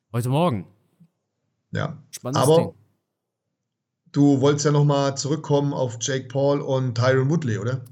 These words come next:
Speaker 1: Ja, natürlich. Mensch, ich als, äh, YouTuber träume mittlerweile nachts auch davon.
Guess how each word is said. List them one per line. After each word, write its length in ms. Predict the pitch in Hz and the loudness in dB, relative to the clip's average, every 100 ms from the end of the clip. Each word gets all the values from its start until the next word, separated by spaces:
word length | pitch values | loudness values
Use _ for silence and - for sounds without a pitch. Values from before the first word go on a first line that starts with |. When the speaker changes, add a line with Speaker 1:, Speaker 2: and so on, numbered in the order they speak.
| - | -16
Speaker 1:
Ja, 480 | 107 101 104 101 98 _ _ _ _ | -12 -8 -8 -10 -12 _ _ _ _
natürlich. 420 | 156 160 95 - _ _ _ _ _ _ _ _ | -12 -12 -12 -18 _ _ _ _ _ _ _ _
Mensch, 260 | 117 - - _ _ _ _ _ _ | -20 -18 -20 _ _ _ _ _ _
ich 220 | 135 - | -16 -10
als, 420 | 131 131 123 - | -6 -6 -6 -8
äh, 120 | 123 117 | -6 -8
YouTuber 840 | 117 123 - 151 156 160 160 139 _ _ _ _ _ _ _ | -8 -10 -8 -4 -2 0 -2 -6 _ _ _ _ _ _ _
träume 400 | - 127 160 202 | -8 -4 -2 -2
mittlerweile 540 | 196 196 190 180 175 175 | -4 -8 -6 -6 -6 -6
nachts 280 | 175 - | -8 -10
auch 140 | 156 - | -18 -14
davon. 420 | 160 151 160 | -14 -12 -14